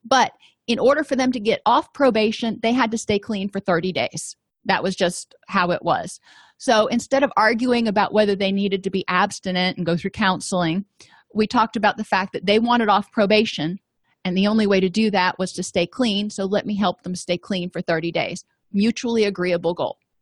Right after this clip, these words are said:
I didn't tell them they couldn't go back to using after they got off probation. That was, you know, they were adults. That was gonna be their choice anyway. But we worked towards mutually agreeable goals. Recognize that we,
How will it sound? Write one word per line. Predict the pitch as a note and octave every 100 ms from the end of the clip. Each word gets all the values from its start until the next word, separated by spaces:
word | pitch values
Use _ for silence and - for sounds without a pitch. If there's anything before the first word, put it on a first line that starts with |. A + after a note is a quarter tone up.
| -
I | E3
didn't | F#3+ A3+ -
tell | A#3 A3+
them | A3+ A3+
they | F#3+
couldn't | - G3+ F#3+
go | G3+
back | G3 -
to | G3+
using | G3+ G3 G3 F#3
after | F3 -
they | F#3+
got | F#3+
off | F3+ G3+
probation. | - A3+ F3+ F#3+ G3+ A3+ _ _ _ _
That | E3+ -
was, | G3+ G3 - -
you | F3+
know, | - - _
they | E3+
were | E3+ G#3
adults. | G#3+ F#3+ A3 - -
That | - -
was | F#3+
gonna | G3+ F#3+
be | G3+
their | F#3
choice | G3 A3+ G3+ G3+
anyway. | A3+ F#3 D3 F#3+ - _ _ _ _ _ _ _ -
But | A3+
we | G#3+
worked | G3+ A#3 A#3+
towards | - G3+
mutually | G#3 G#3 G#3+ A#3 G#3+ -
agreeable | F3+ E3+ F#3 E3+ F3
goals. | E3+ D#3+ G2 E3+ - _ _ _ _ - - -
Recognize | A3 D4 E4+ D#4+ D4 C#4 C#4+ C4
that | A3+ A3 G#3
we, | B3 C4+ A#3 C#4+